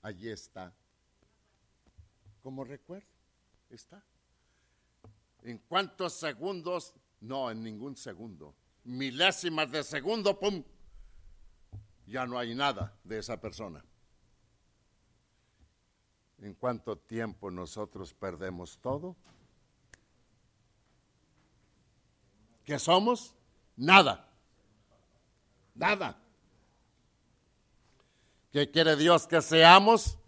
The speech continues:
Eternos para con Él. Eternos. ¿Qué necesito hacer para ser eterno como Dios? Pero estando con Dios.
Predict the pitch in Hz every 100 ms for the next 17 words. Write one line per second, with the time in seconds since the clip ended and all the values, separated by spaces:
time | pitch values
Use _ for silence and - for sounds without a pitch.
0 | _ _ _ - _ _ _ _ _ _
1 | - 92 123 120 107 110 - 107 95 87
2 | 87 80 73 - _ _ _ _ _ _
3 | _ _ _ _ 95 - 65 58 - -
4 | _ _ _ _ _ _ _ _ _ _
5 | - 127 143 - 143 156 165 - 156 143
6 | 165 175 135 - 135 131 117 - - -
7 | - - - - 131 156 160 - 165 160
8 | 151 151 - 151 143 131 160 190 - -
9 | _ _ _ _ _ 120 110 120 110 -
10 | 156 180 214 214 214 175 147 90 -